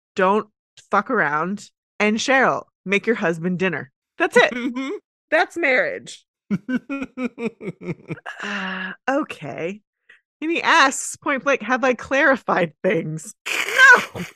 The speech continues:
Speaker 1: you have clarified nothing. Nothing.
Speaker 2: It's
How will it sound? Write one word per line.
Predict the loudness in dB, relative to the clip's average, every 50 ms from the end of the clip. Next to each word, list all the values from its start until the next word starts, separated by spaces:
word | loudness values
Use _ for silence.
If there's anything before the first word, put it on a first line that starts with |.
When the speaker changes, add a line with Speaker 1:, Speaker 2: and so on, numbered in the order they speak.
| -18 -18 -14 -2 4
Speaker 1:
you | 4 4
have | 6 6 4 2 2
clarified | 2 0 4 4 4 4 2 0 2 4 4 4 4 2 _ _ _ _ _ -2
nothing. | 0 2 4 4 4 2 2 -4 _ _ _ _ _ -6
Nothing. | -2 0 0 0 0
Speaker 2:
It's | -2 -6 -10 -12 -12 -14